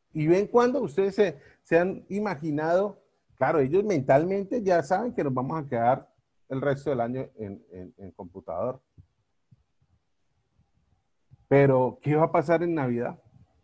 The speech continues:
¿Será que será fácil? Yo les pregunto, eh, eh, sacarlo y decirle, "Bueno, vamos a ir a comprar la ropa de Navidad a un centro comercial".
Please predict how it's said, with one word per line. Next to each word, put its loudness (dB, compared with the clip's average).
¿Será 0
que -6
será 0
fácil? -4
Yo 0
les -4
pregunto, -6
eh, -14
eh, -18
sacarlo 0
y -6
decirle, -4
"Bueno, -4
vamos -4
a -12
ir -6
a -2
comprar -4
la -2
ropa -4
de -6
Navidad -8
a -8
un -8
centro -8
comercial". -10